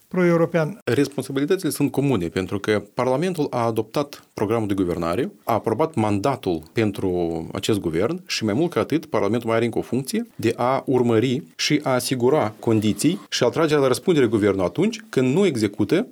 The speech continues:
Speaker 2: obiectivele din programul de guvernare. Deci nu este doar sarcina, uh, guvernului sau a prim-ministrului și nu este sarcina doar a unui deputat sau unei comisii.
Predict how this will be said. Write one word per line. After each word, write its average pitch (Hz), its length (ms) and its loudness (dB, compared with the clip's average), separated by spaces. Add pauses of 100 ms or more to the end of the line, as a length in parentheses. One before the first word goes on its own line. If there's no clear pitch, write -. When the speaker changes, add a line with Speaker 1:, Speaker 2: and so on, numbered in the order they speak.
(320)
Speaker 2:
obiectivele 151 440 0
din 131 100 0
programul 123 300 0
de 143 60 -2
guvernare. 143 480 0 (120)
Deci - 240 -10
nu 120 360 0
este 135 340 0
doar 117 280 0
sarcina, 110 560 -4
uh, 101 100 -4 (240)
guvernului 101 400 2
sau 95 160 -2
a - 20 2
prim-ministrului 143 640 -4
și - 160 -6
nu 123 120 0
este 117 280 -2
sarcina 120 340 -4
doar 120 220 2
a 107 180 2
unui 110 320 2
deputat 104 400 -2
sau 113 140 -2
unei 113 140 0
comisii. 131 480 -2